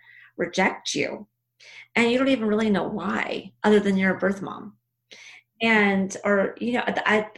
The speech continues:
I think those misconceptions about birth parents are just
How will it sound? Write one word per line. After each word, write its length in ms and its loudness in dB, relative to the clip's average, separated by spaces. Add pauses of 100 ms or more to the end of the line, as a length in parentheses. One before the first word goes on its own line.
I 120 0
think 300 -4
those 400 0 (1120)
misconceptions 920 0
about 480 -2 (180)
birth 240 0
parents 380 -2
are 60 -6
just 400 -14